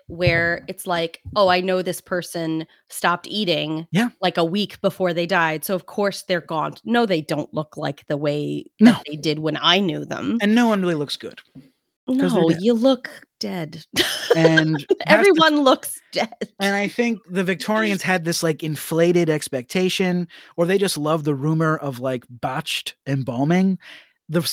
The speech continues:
Speaker 2: the practice was also very young, so there were bad embalmers. Like, there were,
Speaker 1: Yeah.
Speaker 2: like, really bad <laughs> embalmers, and I shudder to think about what a bad embalming looked like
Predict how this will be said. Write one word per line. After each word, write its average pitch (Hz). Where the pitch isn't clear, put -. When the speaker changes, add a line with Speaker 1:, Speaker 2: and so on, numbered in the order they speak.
Speaker 2:
the 185
practice 202
was 190
also 185
very 180
young, 147
so 202
there 254
were 233
bad 180
embalmers. 233
Like, 165
there 196
were, 202
Speaker 1:
Yeah. 240
Speaker 2:
like, 196
really 208
bad 190
<laughs> -
embalmers, 220
and 165
I 165
shudder 185
to 196
think 226
about 165
what 170
a 156
bad 160
embalming 165
looked 165
like 135